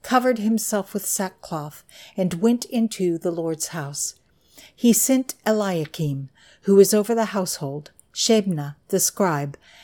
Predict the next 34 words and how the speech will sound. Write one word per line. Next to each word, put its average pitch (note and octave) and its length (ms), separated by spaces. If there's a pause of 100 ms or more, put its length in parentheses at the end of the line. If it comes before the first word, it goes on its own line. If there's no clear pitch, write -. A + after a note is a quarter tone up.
(120)
and G3+ 160
the G3+ 240
elders A3 420
of A3 140
the A3+ 80
priests, - 640 (260)
covered B3+ 380
with B3+ 120
sackcloth, - 760 (300)
to G3+ 180
Isaiah F3+ 560 (160)
the F#3+ 100
prophet, F3+ 600 (180)
the F3+ 140
son G3+ 240
of G#3 120
Amoz. D#3 600 (640)
They G#3 100
said G#3 360
to E3+ 100
him, C#3+ 320 (500)
"Hezekiah A3+ 680
says, D3+ 540 (460)
'Today G#3 680
is G3 160
a G3 80
day F3+ 260
of F3 160
trouble, D#3+ 460 (360)
of G3+ 200
rebuke, G#3 580 (400)
and G3 220
of F#3+ 180
rejection. E3+ 720